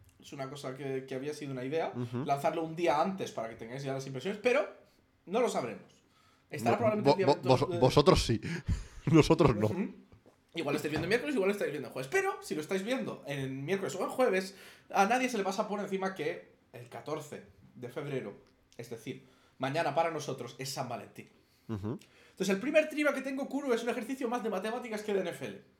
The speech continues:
Speaker 2: Vale.
Speaker 1: ¿En qué año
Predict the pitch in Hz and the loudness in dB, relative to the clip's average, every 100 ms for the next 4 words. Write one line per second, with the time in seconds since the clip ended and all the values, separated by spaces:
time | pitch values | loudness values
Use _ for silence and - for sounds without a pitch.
0 | - _ _ _ _ _ _ - _ _ | -20 _ _ _ _ _ _ -20 _ _
1 | _ - 104 101 175 - _ - _ _ | _ -2 0 2 0 -10 _ -20 _ _
2 | _ _ _ - - - - - _ _ | _ _ _ -20 -20 -20 -20 -20 _ _
3 | _ - 196 202 302 294 294 294 311 | _ -4 -2 0 2 2 2 -2 -6